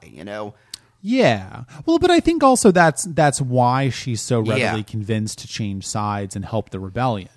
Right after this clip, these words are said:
Speaker 2: because I think that she knows this isn't her Sisko, or at least she has inklings of it. And, and,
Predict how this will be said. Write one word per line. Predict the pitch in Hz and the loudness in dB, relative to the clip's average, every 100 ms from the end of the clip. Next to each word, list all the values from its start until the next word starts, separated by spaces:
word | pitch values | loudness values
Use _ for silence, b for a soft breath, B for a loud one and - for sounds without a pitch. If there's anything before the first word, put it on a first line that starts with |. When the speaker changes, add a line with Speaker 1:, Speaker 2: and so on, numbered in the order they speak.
| 110 | -8
Speaker 2:
because | 123 143 131 127 123 B B B - | 0 6 6 6 0 B B B -4
I | |
think | 156 196 170 | 2 4 4
that | 156 | 2
she | - 143 | 2 2
knows | 131 123 233 226 | 4 6 6 2
this | 107 - | -6 -12
isn't | 98 104 | -10 -10
her | 95 95 | -8 -8
Sisko, | - 92 - 95 | -10 -12 -10 -8
or | |
at | 117 | -6
least | 139 127 | -4 -4
she | 120 | -4
has | 110 98 | -4 -4
inklings | 135 - 95 95 | -6 -8 -12 -14
of | 90 - | -18 -18
it. | 101 - | -20 -12
And, | 135 120 123 | -4 -4 -4
and, | 127 120 123 | -6 -4 -4